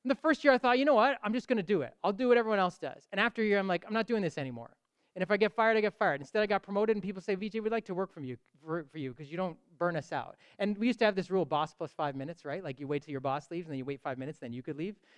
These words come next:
'Cause in case they forgot something, you come back, they wanna see you. We're just like, "I'm not living by these rules anymore."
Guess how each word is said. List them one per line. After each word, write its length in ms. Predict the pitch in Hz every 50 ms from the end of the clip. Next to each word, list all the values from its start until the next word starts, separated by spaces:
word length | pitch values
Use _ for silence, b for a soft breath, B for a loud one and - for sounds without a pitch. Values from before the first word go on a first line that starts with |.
| b b
'Cause 100 | 175 147
in 80 | 160
case 160 | 135 185 190
they 140 | - - 185
forgot 340 | 175 - 160 175 170 180 -
something, 240 | - 208 196 196 175
you 80 | 175
come 140 | 170 - 180
back, 200 | 165 175 165 180
they 60 | 175
wanna 160 | 175 170 165 160
see 140 | - 202
you. 80 | 190 170 B B B B B B B
We're 100 | B 233
just 120 | 294 - -
like, 160 | 330 302 285
"I'm 100 | 302 302
not 200 | 359 403 415 349
living 240 | 339 359 381 370 320
by 140 | 311 294
these 180 | 269 277 240 -
rules 240 | 247 285 302 294 -
anymore." 440 | 254 220 196 180 160 147 127 -